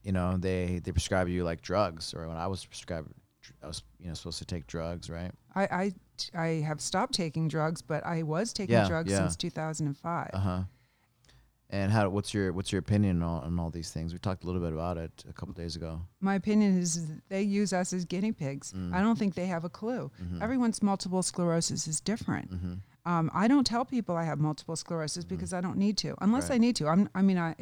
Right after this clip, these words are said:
Speaker 2: it's me. It's who I am. I'm
Speaker 1: Mm-hmm.
Speaker 2: not ashamed of saying it, but it doesn't, uh, it doesn't have me. So I, I think that multiple sclerosis is very personal, and
Speaker 1: Mm-hmm.
Speaker 2: that I changed my life when I found out,
Speaker 1: Mm-hmm.
Speaker 2: finally, after being misdiagnosed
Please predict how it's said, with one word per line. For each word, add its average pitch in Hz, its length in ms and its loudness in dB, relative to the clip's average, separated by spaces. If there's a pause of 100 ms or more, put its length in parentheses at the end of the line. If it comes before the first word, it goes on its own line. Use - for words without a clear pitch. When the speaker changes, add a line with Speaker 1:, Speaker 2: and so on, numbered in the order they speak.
(140)
Speaker 2:
it's 196 220 0
me. 202 260 6
It's 147 140 -6
who 190 120 0
I 156 100 -2
am. 175 260 0
I'm 147 100 2
Speaker 1:
Mm-hmm. 170 100 2 (120)
Speaker 2:
not - 100 -8
ashamed 165 360 -2
of 147 80 -8
saying 208 340 0
it, 143 180 -4
but 151 220 -4 (960)
it 202 120 0
doesn't, 220 360 2 (180)
uh, 190 80 -4 (200)
it 214 100 -6
doesn't 240 240 2
have 190 240 0
me. 156 420 -4 (300)
So 180 260 -4
I, 196 220 2
I 202 180 0
think 240 280 0
that 196 120 -2
multiple 202 360 -4
sclerosis 175 600 -6
is 147 140 -6
very 175 340 0
personal, 143 640 -2
and 175 120 4
Speaker 1:
Mm-hmm. 170 60 8
Speaker 2:
that 170 180 0 (200)
I 180 220 0
changed 185 340 -4
my 151 120 -2
life 165 360 -4
when 151 140 0
I 143 100 -2
found 139 320 -6
out, 120 220 -6
Speaker 1:
Mm-hmm. - 80 -14
Speaker 2:
finally, 170 580 2
after 165 220 -8
being 160 280 0
misdiagnosed 160 800 0